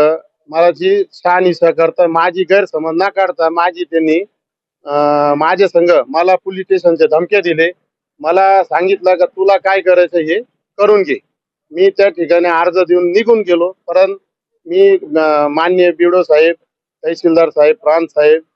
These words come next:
अं, गट शिक्षण अधिकारी या लोकांना मी साहेबांना अर्ज दिला. अर्ज दिल्यानंतर मी, अं, हे तीस, अं, एक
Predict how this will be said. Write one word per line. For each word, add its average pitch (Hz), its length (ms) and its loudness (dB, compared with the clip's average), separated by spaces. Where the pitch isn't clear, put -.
अं, 143 680 -2
गट 165 140 2
शिक्षण - 320 -4
अधिकारी 156 520 0
या 151 180 4
लोकांना 156 500 -2
मी 151 200 -14
साहेबांना 151 1000 -2
अर्ज 190 160 0
दिला. 165 320 0
अर्ज 156 240 0
दिल्यानंतर 156 720 2
मी, 175 240 0
अं, 151 600 2
हे 143 160 -2
तीस, 196 420 -6
अं, 151 140 -2
एक 185 260 4